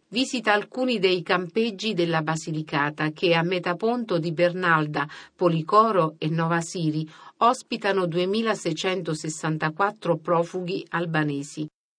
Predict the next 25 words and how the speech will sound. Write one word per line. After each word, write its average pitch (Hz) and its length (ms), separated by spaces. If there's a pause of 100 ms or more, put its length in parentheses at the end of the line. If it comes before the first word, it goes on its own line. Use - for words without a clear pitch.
(120)
annunciando 220 760
che 165 140
il 160 240
Ministero 165 760 (220)
farà 214 500
ogni 254 300
sforzo 156 580
per 156 220
dare 170 280
inizio 180 460
all'attuazione 165 960 (280)
del 185 200
piano 214 380
di 180 160
distribuzione 185 1000
dei 156 200
profughi 175 640
albanesi 156 800
in 190 120
Italia 147 560 (200)
entro 233 540
la 214 180
fine 180 320
di 170 140
maggio. 147 500